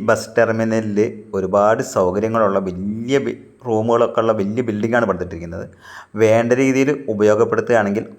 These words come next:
കോഴിക്കോടിൻ്റെ അഭിമാന സ്തംഭമായിരിക്കും ഇത്. ഇതൊരു സൈലത്തിൻ്റെ ഓഫീസാണേ. ഇത് മാവൂർ റൂട്ടിൽ തന്നെയാണ് സ്ഥിതി ചെയ്യുന്നത്, കെ എസ് ആർ ടി സി ബസ് ടെർമിനലിൻ്റെ അടുത്തായിട്ട്.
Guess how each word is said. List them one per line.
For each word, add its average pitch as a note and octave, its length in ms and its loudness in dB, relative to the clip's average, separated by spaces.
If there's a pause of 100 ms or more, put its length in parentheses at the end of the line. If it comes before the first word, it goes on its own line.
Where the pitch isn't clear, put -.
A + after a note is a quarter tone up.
കോഴിക്കോടിൻ്റെ G#2 760 2 (300)
അഭിമാന G#2 400 0 (120)
സ്തംഭമായിരിക്കും F#2 680 -2
ഇത്. - 100 -12 (1080)
ഇതൊരു D3 260 4
സൈലത്തിൻ്റെ A#2+ 560 2 (240)
ഓഫീസാണേ. G2 500 -4 (920)
ഇത് C3+ 80 4 (100)
മാവൂർ G#2+ 320 4
റൂട്ടിൽ A2 200 -2
തന്നെയാണ് A2+ 340 0
സ്ഥിതി F#2+ 180 -6
ചെയ്യുന്നത്, F#2+ 300 -2 (260)
കെ A2 140 4
എസ് G#2 160 0
ആർ G#2 120 0
ടി A2 140 -4
സി C3+ 100 -4 (260)
ബസ് G#2 160 -4 (100)
ടെർമിനലിൻ്റെ G2+ 520 -2 (140)
അടുത്തായിട്ട്. F2 440 -6